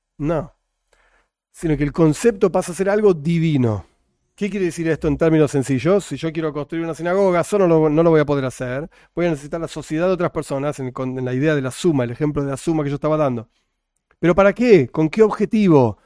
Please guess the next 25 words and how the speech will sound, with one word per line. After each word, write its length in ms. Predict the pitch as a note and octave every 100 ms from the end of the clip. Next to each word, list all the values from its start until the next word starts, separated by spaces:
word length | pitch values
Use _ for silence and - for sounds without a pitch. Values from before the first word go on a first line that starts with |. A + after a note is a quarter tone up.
| _
Con 160 | - D3+
algo 240 | E3+ D#3+
divino. 540 | C#3+ C#3 C3 A2+ G2+ - _
Que 120 | -
el 120 | C#3+ C#3+
mundo 560 | D#3+ F#3+ A3+ G3+ F3
sea 180 | - F3+
consciente 460 | F#3+ F#3 G3+ G3 F#3
de 60 |
la 40 | D3+
existencia 480 | - - D#3+ D3
de 100 | C3+
Dios 280 | D3 A3+ A3
a 80 | F3+
través 300 | D#3+ D#3 G3
de 60 | E3+
este 120 | C#3
edificio, 440 | C3 F#3 B3 -
en 60 | F3+
donde 220 | D#3+ D3
se 80 | C#3+
va 60 | C#3+
a 20 |
estudiar 300 | C#3+ C3+ C#3
Toira, 400 | A#3 A3+ G#3+